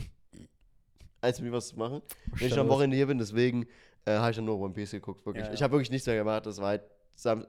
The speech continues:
Speaker 1: chilliger Samstag. Das war basically meine Woche. Ähm, was ist denn bei dir passiert?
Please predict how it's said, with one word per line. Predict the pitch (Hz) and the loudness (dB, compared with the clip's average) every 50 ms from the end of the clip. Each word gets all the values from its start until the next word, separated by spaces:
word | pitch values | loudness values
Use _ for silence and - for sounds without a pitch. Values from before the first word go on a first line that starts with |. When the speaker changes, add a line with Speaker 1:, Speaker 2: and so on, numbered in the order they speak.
| - - | -12 -8
Speaker 1:
chilliger | - 123 113 107 101 | -4 -2 0 0 0
Samstag. | 90 101 98 98 - - 98 95 95 - - - - | 0 0 -2 -2 -2 -4 -6 -6 -6 -8 -14 -10 -2
Das | - 131 | 0 2
war | 131 | 8
basically | 104 147 156 147 147 123 139 135 | 10 10 10 10 6 0 0 2
meine | 135 131 123 120 | 2 2 2 4
Woche. | 120 135 131 - 127 139 165 - _ _ _ _ _ _ _ _ - | 2 2 2 2 -2 -2 -2 -6 _ _ _ _ _ _ _ _ -2
Ähm, | 113 113 110 113 113 113 110 113 113 107 - | 2 4 4 4 4 4 2 0 -2 -2 0
was | 123 123 | -2 0
ist | 135 151 | 0 0
denn | 143 135 | 2 2
bei | 139 135 | 2 4
dir | 120 147 147 143 | 4 4 2 2
passiert? | 147 123 104 - 107 104 101 101 | 2 -6 -6 -4 -4 -6 -6 -6